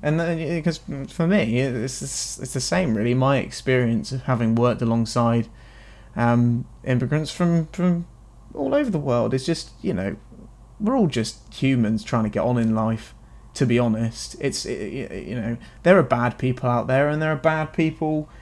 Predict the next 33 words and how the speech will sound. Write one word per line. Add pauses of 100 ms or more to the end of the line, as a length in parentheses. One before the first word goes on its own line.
(160)
in
this
city
who
are
British
and
who
I'm
sure
who,
who (420)
come
from
overseas. (960)
I
just (720)
don't
think
that
where
you're
from
inherently
predisposes
you
to
being
a
better
or
worse
person.